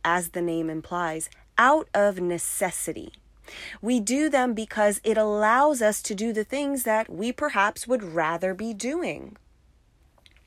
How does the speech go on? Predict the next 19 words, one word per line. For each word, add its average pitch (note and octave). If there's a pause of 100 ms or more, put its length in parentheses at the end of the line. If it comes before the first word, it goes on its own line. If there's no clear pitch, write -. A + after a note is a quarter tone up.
(400)
So A3+
again, G#3
I A3
want G3
you F#3
at -
this F3+
point E3
to E3+
pause A#3
and E3+
think D#4+
to -
yourself, D#3+ (380)
what F#3+ (100)
is A#3
your F3+
necessity E3+
spending? E3